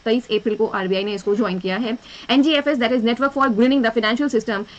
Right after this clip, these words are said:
ये central banks and उनके जो supervisors हैं, उनकी एक पूरी group बनी हुई है, जहाँ पे ये लोग best practices and experience share करते हैं एक दूसरे के साथ में, कैसे हम environment को और develop कर सकते हैं, climate risk management, ताकि हमारे climate पे बहुत ही कम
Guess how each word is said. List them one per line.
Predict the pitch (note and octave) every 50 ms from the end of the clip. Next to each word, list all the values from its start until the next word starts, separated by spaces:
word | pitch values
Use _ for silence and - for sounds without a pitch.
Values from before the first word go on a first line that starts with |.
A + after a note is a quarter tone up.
| - -
ये | C4+ D4+
central | - - C#4 C#4+ D4+ F4 F#4 F#4+
banks | C4 A#3+ A3 G3 G#3+ C4 - -
and | - A#3 A3+ A#3+ -
उनके | C4 A#3+ A#3 C4+
जो | C4 C4+
supervisors | - C#4 - C#4+ C#4+ C#4 C4+ C4+ C4+ C#4 B3+ A#3+
हैं, | A3+ -
उनकी | A#3 A#3+ A#3 - C4+
एक | - - B3+ -
पूरी | - B3+ A#3+ C4+ B3+
group | G3 G#3+ C4 A#3+
बनी | A3 A#3 G#3+ G#3 A3
हुई | A#3+ A#3+ B3+ B3+ A#3
है, | G#3 A3 A#3+ - - - -
जहाँ | G3+ A#3+ B3 B3 B3
पे | C4+
ये | B3 B3
लोग | B3+ C4+ B3 G3+ F#3+ F#3
best | B3+ D4 F4 - -
practices | - C4+ B3+ A3+ A3 - B3 A#3+ - A3 G3+ A3 G#3+
and | - A3 G#3+ A#3
experience | C4+ - - - - C#4 C#4+ C#4+ C4+ D4 D4+ D4+ B3+
share | - - - - A#3 A#3 A#3+
करते | A#3 A#3+ G#3+ G3 - G#3+ G#3
हैं | G#3+
एक | G#3+ A3
दूसरे | G3 G#3 G#3+ - G#3+ G3+
के | G#3 G#3
साथ | G3+ G3+ F#3+ F#3+ -
में, | A3 A#3+ B3
कैसे | - G#3 G#3 - B3+
हम | A#3 A3 A3+ A3+ -
environment | A3 G#3 G3+ F#3+ F#3+ G3 A3 A3+
को | A3+ A#3
और | F#3 A3 G#3+ A3+ A3+ - - - - -
develop | G3+ C4 A#3+ C#4 C#4+ C#4+
कर | - B3 A#3
सकते | A3+ A#3 G#3+ - A3+ A3
हैं, | A3 A3 A3 A3
climate | A3 C4 A3 A3 A#3 B3 A#3 A3
risk | G3+ A#3+ C#4+ - -
management, | C4 A#3 G#3+ G#3+ G#3+ G#3+ G#3+ G#3+ A3+ A3+ A#3
ताकि | - A3 G3+ G3 - A#3 A#3 A3
हमारे | - A3 A3 G3+ G#3+
climate | A3 - C#4 A#3 A3 A3+ A3
पे | A#3+ A#3
बहुत | G#3+ G3 G3 G3+ A3+ A3+ -
ही | B3+
कम | A#3 - B3+ B3+ C4